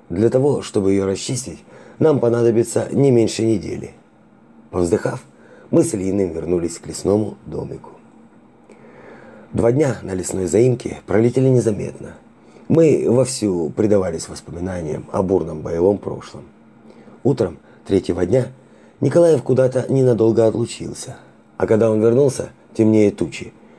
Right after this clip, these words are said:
На него нельзя было смотреть без содрогания. «Что случилось, Петро?»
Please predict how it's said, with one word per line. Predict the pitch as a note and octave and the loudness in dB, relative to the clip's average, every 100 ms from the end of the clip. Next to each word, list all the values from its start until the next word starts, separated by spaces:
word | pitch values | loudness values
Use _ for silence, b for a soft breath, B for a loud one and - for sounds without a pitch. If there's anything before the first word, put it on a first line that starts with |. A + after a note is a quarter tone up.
| B | B
На | F#2+ | 0
него | G#2+ C3+ D3+ - | 2 4 2 0
нельзя | G2+ G#2 F#2+ | -2 0 0
было | F2+ E2 E2 | -2 -4 -6
смотреть | - E2 F#2 G2 - | -14 -4 -2 -2 -8
без | - F#2+ | -4 -4
содрогания. | - F#2+ F2+ D#2 D#2+ - - - - - - - B B B | -2 -2 -2 -4 -8 -10 -16 -20 -20 -20 -20 -20 B B B
«Что | - - A#2+ | -12 -2 2
случилось, | D#3+ C#3 C3+ - - | 2 2 0 0 -4
Петро?» | - A2+ A2 | -2 2 0